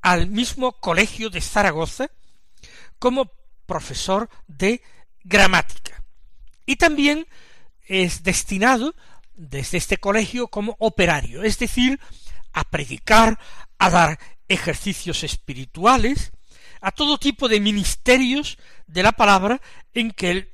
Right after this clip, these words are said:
se ejercita. Mientras tanto,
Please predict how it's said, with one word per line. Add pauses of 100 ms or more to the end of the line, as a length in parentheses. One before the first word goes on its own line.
se
ejercita. (1400)
Mientras
tanto,